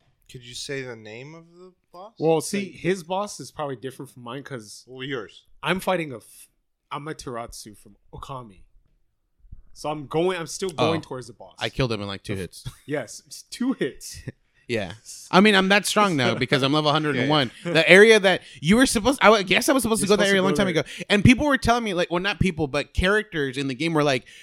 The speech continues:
Speaker 3: "Check out the academy, check out the academy." I'm like,
Speaker 2: Yeah, yeah.
Speaker 3: "I fucking tried. It didn't let me go in, so I'm
Speaker 2: Yeah.
Speaker 3: moving on with my
Speaker 2: There's
Speaker 3: life."
Speaker 2: a ma-, magic barrier, and then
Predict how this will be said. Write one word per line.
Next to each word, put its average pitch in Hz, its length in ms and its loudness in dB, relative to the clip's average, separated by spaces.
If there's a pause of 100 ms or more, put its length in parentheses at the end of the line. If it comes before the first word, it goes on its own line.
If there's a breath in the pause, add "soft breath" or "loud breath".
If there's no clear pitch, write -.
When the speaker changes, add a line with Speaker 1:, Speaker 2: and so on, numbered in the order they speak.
(140 loud breath)
Speaker 3:
"Check 202 260 0
out 214 160 -2
the 214 120 -2
academy, 214 480 -2
check 160 280 -2
out 185 140 -4
the 208 80 0
academy." 214 440 0
I'm 135 80 -4
like, 123 180 -4
Speaker 2:
Yeah, 117 160 -14 (100)
yeah. 98 100 -18 (220)
Speaker 3:
"I 147 140 2
fucking 214 360 -2
tried. 226 420 2
It 139 160 0
didn't 156 140 -2
let 196 120 -2
me 202 80 -2
go 202 240 0
in, 233 320 -2
so 139 160 -4
I'm 127 60 -2
Speaker 2:
Yeah. 156 60 -2
Speaker 3:
moving 180 240 0
on 220 140 -4
with 170 100 -4
my 139 100 -2
Speaker 2:
There's 170 160 4
Speaker 3:
life." 160 140 2
Speaker 2:
a - 100 -14
ma-, 170 60 -2
magic 151 440 -2
barrier, 120 420 -4
and 123 160 -10
then 117 300 -10